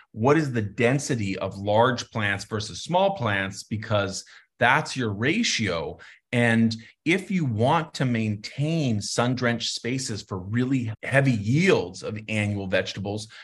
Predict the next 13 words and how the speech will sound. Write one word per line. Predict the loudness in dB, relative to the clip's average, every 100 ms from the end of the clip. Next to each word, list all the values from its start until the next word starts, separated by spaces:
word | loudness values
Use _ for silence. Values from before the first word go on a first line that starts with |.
| -8
you | 4 6
will | 8 4 2
certainly | -2 0 2 2 0 0 -2 -10 _ _
put | 2 2 -2 _ _
far | 2 6 6
fewer | 4 -6 -6 -2 2 2 2
large | 0 2 2 0 -6 -12
trees | -10 0 2 2 0 -4
or | -6
medium | -4 0 2 2 0 -4
trees | -8 -2 -2 -2 -4 -4
in | -4
there. | -2 -4 -6